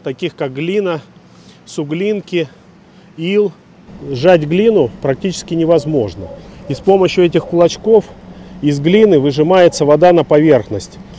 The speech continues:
Это обычный каток, а сверху прикручивается бандаж, который состоит из трёх частей на специальных болтах. На данных катках используют три вида шин. Э, первые шины —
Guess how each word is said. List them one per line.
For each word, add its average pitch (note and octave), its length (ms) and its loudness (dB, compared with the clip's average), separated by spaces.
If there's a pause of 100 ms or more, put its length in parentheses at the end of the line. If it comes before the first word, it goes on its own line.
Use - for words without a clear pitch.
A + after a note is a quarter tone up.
(180)
Это F3+ 300 2
обычный F3 420 0
каток, A3 580 0
а C3+ 120 -2
сверху F3+ 640 -2 (320)
прикручивается E3 840 0
бандаж, D3 520 2
который F#3+ 360 -2
состоит E3 500 -2
из D#3+ 120 -8
трёх E3 240 -4
частей A2+ 500 -6 (480)
на D3+ 340 -2 (440)
специальных D#3+ 600 0
болтах. C#3 500 -2 (520)
На D#3 300 -4
данных E3+ 400 -2
катках F3+ 400 -4
используют E3+ 500 -6
три F#3 220 -6
вида D#3+ 220 -2
шин. G#2 320 -12 (680)
Э, B2+ 320 -2
первые F3+ 380 0
шины — C#3 480 -6